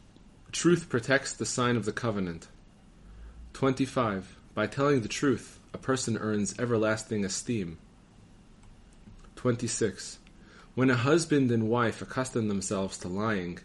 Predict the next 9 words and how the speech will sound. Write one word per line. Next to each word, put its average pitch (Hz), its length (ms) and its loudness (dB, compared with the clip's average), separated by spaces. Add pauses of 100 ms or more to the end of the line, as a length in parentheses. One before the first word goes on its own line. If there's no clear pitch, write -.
their 98 140 -2
children 107 540 4
will 95 100 -2
be 98 120 -4
rebellious 98 720 0 (100)
and 101 140 -4
sexually 117 640 0
immoral. 110 500 -2 (1080)
Twenty-seven. 113 760 -2